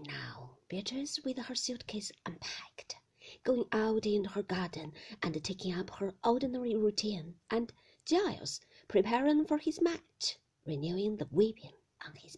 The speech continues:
bed. In the afternoon, Beatrice would change into a cool frock and a shady hat and watch Giles play cricket. They would have tea afterwards in the tent,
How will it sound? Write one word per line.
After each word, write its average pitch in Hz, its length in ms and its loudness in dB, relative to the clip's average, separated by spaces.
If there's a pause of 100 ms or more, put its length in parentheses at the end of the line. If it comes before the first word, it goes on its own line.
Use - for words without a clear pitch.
bed. - 120 -12 (1600)
In 165 120 -6
the 160 120 -2
afternoon, 185 680 0 (180)
Beatrice 226 440 2
would 247 260 -2
change 240 280 -2
into 240 320 -2
a 202 80 -2
cool 240 540 4
frock - 540 -6 (520)
and 240 300 0
a 233 40 0
shady 240 400 4
hat 208 440 -2 (320)
and 226 180 4
watch 233 360 6
Giles 277 500 -2 (100)
play 202 320 -4
cricket. - 520 -10 (1400)
They 302 120 10
would 233 140 6
have 226 260 -2
tea 247 400 8
afterwards 202 600 0
in 226 140 2
the 254 80 0
tent, - 520 -10